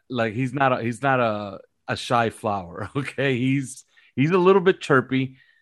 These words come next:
and think about who J C Jackson had to go against all day. DeVante Parker. DeVante Parker doesn't stop talking from the start of the game.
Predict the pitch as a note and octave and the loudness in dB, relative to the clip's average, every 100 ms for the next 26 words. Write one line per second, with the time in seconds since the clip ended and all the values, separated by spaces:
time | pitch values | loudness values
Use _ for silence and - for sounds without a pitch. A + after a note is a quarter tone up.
0 | _ D3 C3+ B2 A#2 C3+ D#3+ D#3 C3 B2 | _ 0 2 2 -2 0 0 4 2 2
1 | G2+ B2+ B2 A2+ B2+ C3 C3+ C3 B2+ B2 | 0 0 2 2 0 0 -2 0 0 0
2 | B2 A2+ A2 G2 A#2 A2 F#2 G2+ F#2 - | -2 -4 -4 -2 0 0 -2 -6 -8 -8
3 | A#2+ G#2+ F#2 G2+ E2+ _ _ A#2 A#2 C3+ | -4 -4 -2 -4 -6 _ _ -2 4 4
4 | C3 A#2 B2 G2+ G2 A2+ C#3+ C3+ C#3 A#2+ | 2 0 -2 -2 -2 0 0 0 -2 -2
5 | A2+ G#2 - - B2 B2 G2+ G2 - F2 | -4 -8 -8 -4 -4 -4 -8 -12 -14 -20
6 | _ _ _ _ B2+ G#2+ F#2 - G#2+ G2 | _ _ _ _ -4 -4 -4 0 0 0
7 | E2+ F#2+ | -6 -10